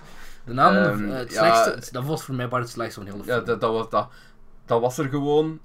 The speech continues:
Speaker 2: om alles met de Hulk en Thor te laten gebeuren.
Speaker 1: Ja. Eh, ken je de naam nog of ken je het doel nog?
Speaker 2: Eh, ik ga eerst het doel vertellen, dan ga ik waarschijnlijk op de naam komen. Ehm, ja, s-, basically eigenlijk de eerstgeborene van, eh,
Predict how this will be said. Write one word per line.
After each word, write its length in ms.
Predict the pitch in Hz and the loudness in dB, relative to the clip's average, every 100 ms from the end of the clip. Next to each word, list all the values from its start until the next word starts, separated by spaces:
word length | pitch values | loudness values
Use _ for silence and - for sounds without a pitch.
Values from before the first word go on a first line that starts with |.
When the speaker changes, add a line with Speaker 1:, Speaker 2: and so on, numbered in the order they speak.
| - | -16
Speaker 2:
om 260 | - 120 117 | -8 -8 -6
alles 280 | - 120 127 | -2 0 0
met 160 | 131 117 | -4 -6
de 100 | 117 | -6
Hulk 280 | 101 107 120 | -6 -8 -8
en 140 | 104 | -10
Thor 220 | - 101 | -10 -12
te 100 | - | -8
laten 260 | 101 92 95 | -6 -6 -10
gebeuren. 480 | 92 95 87 87 95 | -14 -12 -10 -10 -12
Speaker 1:
Ja. 220 | 107 - - | -12 -12 -2
Eh, 120 | 156 - - 117 120 | -2 -2 -6 -6 -6
ken 160 | - 127 | -6 -4
je 80 | 120 | -4
de 100 | 120 | -2
naam 260 | 127 139 | 0 0
nog 180 | 147 143 | -2 -4
of 120 | 135 | -6
ken 140 | - 127 | -6 -6
je 80 | 123 | -6
het 180 | 113 | -8
doel 180 | - 143 | -4 -2
nog? 340 | 147 147 143 - | -2 -4 -8 -8
Speaker 2:
Eh, 240 | - 107 | -2 -2
ik 100 | - - | -2 -2
ga 80 | |
eerst 140 | 123 135 | 0 -2
het 100 | 131 | -6
doel 120 | 127 | -8
vertellen, 240 | 131 139 123 | -6 -4 -4
dan 80 | 107 | -4
ga 40 | |
ik 60 | 98 | -6
waarschijnlijk 380 | 101 113 107 98 | -8 -10 -10 -8
op 40 | |
de 40 | 92 | -8
naam 200 | 87 107 | -8 -10
komen. 320 | 107 107 110 117 - - - - | -8 -10 -10 -14 -20 -20 -20 -14
Ehm, 480 | - 98 92 90 85 - | -6 -4 -4 -4 -6 -10
ja, 320 | - 98 92 - - - - | -6 -2 -2 -4 -10 -20 -20
s-, 200 | - - - | -20 -20 -20
basically 640 | - 85 101 - 95 95 98 - _ - - | -14 -14 -14 -12 -10 -10 -12 -20 _ -20 -18
eigenlijk 400 | - 98 95 - | -10 -8 -8 -12
de 60 | - | -16
eerstgeborene 840 | 90 92 - 92 85 90 95 90 | -14 -14 -14 -14 -12 -10 -8 -10
van, 220 | - 90 | -12 -14
eh, 60 | 80 | -14